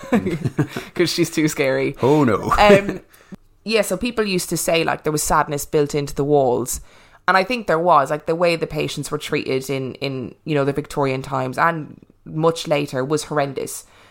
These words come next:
Speaker 1: So awful things happened and patients did die in awful circumstances. And I think that all allowed people to orchestrate a narrative where there were, you know, ghosts running around upstairs.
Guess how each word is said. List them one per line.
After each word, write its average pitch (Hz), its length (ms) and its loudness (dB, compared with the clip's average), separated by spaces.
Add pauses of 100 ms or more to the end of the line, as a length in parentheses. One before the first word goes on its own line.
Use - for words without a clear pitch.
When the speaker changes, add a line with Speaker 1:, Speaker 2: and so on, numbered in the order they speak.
Speaker 1:
So - 240 0
awful 190 320 4
things 147 260 -4
happened 147 320 -4
and 160 100 0
patients 185 420 -2
did 185 240 -2
die 139 200 2
in 135 120 -6
awful 131 240 -6
circumstances. 127 680 -6
And 156 80 0
I 160 100 2
think 185 260 -6
that 175 160 0
all 151 280 0 (240)
allowed 160 520 2
people 151 320 -6
to - 140 -10
orchestrate 151 560 -2
a 147 40 -2
narrative 147 500 -2
where 143 120 0
there 139 100 -2
were, 139 200 0
you 139 120 -6
know, 135 120 -2
ghosts 139 440 -2
running 139 140 -4
around 139 320 -2
upstairs. 135 640 -4